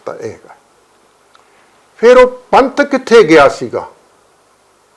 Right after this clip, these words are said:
ਕੀ ਉਸਨੇ ਚਿਹਰੇ ਹੋਰ ਸੀਗੇ ਉਸ ਵੇਲੇ ਜਿਸ ਵੇਲੇ ਬੀਬੀ ਜਗੀਰ ਕੌਰ ਨੂੰ ਅਕਾਲੀ ਦਲ ਬਾਦਲ ਨੇ ਖੜਾ ਕੀਤਾ ਸੀਗਾ?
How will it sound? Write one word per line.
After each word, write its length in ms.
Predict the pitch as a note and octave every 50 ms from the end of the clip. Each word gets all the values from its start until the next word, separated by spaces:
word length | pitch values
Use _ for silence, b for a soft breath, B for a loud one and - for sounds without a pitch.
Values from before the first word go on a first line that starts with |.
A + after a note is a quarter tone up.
| _ _ _ _
ਕੀ 140 | - F#3+ G#3
ਉਸਨੇ 380 | F#3 F#3 E3+ - - F#3+ G3
ਚਿਹਰੇ 460 | F#3+ F#3+ - - F3+ F#3+ G#3+ A3+ A3 D#3+
ਹੋਰ 240 | B2 B2 C3+ E3 E3+
ਸੀਗੇ 260 | - A3+ G3+ A3+ A3+
ਉਸ 200 | A3 G#3+ - -
ਵੇਲੇ 240 | G#3 G3+ G#3 G#3+ G#3+ - b b b b b b b b b b b _ _
ਜਿਸ 220 | C3+ D3 C#3+ -
ਵੇਲੇ 140 | F#3+ F#3 F3+
ਬੀਬੀ 340 | C3+ C3 C#3+ C3 C3 E3 D#3
ਜਗੀਰ 400 | A2+ C3 B2+ G#2+ A#2+ B2+ D3+ E3
ਕੌਰ 300 | - - E3 D3+ D3+ D3+
ਨੂੰ 320 | D#3 D#3+ D#3 D#3+ D#3 D#3 - - _ _ _ _ _ _ _ _ _ _ _ _ _ _ _ _ _ _ -
ਅਕਾਲੀ 320 | - - B2+ B2+ B2+ C#3+ D3
ਦਲ 180 | - D#3 D3
ਬਾਦਲ 420 | - - A2+ G2+ G2 F#2 C3 C3 C#3
ਨੇ 80 | D3+
ਖੜਾ 220 | D3 - D3 D3 C#3+
ਕੀਤਾ 320 | C#3+ - C#3+ - E3 D3+
ਸੀਗਾ? 300 | D3 - D3+ D#3 D#3